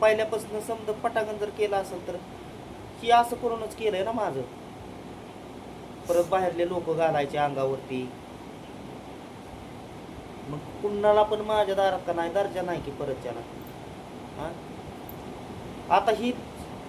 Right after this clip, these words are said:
ही म्हणजे आता खरंच बोलतोय भावा बहिणींनो, कारण की माझं इतकं डोकं डिप्रेशनमध्ये जातं ना, मी जीवाचा विचार केला नाही. मला अटॅक येईल म्हणून डॉक्टरनं सांगितलं ना, ती अटॅक आला तरी चालतोय मला, आम्ही मेलो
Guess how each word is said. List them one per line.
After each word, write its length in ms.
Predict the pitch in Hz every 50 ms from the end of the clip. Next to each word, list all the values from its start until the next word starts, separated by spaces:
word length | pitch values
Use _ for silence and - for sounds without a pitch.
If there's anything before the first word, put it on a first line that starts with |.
| - - - -
ही 200 | - 220 240 240
म्हणजे 260 | 247 240 240 240 240
आता 160 | 240 240 240 220 -
खरंच 200 | 247 240 226 -
बोलतोय 300 | 214 220 208 - 175 170
भावा 180 | 180 180 165
बहिणींनो, 320 | 165 170 165 165 156 160 151
कारण 200 | 202 202 202 208 - -
की 60 | 196
माझं 360 | 202 208 208 196 196 202 202 202 - - - - - 180
इतकं 280 | 202 233 - - 220 208
डोकं 240 | 220 226 214 214 208 - -
डिप्रेशनमध्ये 640 | - 226 226 - 196 196 202 202 190 190 190 180 180
जातं 260 | 185 196 180 - 165
ना, 60 | 170
मी 160 | 202 247 262
जीवाचा 320 | 247 247 254 247 240 233 220
विचार 240 | 220 214 214 208 196
केला 200 | - 202 196 190
नाही. 140 | 196 190
मला 200 | 190 196 196 196
अटॅक 420 | 196 196 202 208 208 202 196 196 196
येईल 120 | 190 185
म्हणून 260 | 180 180 190 180 180
डॉक्टरनं 340 | 180 196 185 - 175 160 165
सांगितलं 360 | 156 - 175 170 165 156 156
ना, 80 | 151 -
ती 120 | - 202
अटॅक 280 | 202 208 208 208 196 185
आला 160 | 196 185 180 175
तरी 120 | 175 175 175
चालतोय 300 | - 160 127 - 120 117 113
मला, 160 | 117 117 117 - - - - - - - -
आम्ही 200 | 160 175 208 220
मेलो 240 | 233 254 254 240